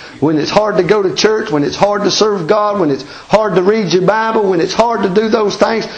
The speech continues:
when it's hard to just keep doing the basic and simple things that God requires of us to do,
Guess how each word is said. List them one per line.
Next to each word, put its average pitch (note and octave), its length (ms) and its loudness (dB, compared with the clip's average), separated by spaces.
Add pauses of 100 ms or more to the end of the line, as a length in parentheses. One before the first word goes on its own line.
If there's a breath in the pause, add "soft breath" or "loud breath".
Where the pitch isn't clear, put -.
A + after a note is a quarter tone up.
(100)
when F#3 100 2
it's F3 140 -2
hard A3+ 220 2
to G#3 80 4
just G#3 260 0
keep A#3+ 240 0
doing G#3+ 240 2
the D#3 80 2
basic A#3 580 0
and D#3+ 140 0
simple A#3 340 0
things A3 320 -2
that G3 160 -2
God G3+ 240 0
requires G#3 420 0
of G3+ 140 0
us - 100 -4
to - 80 0
do, A3+ 380 0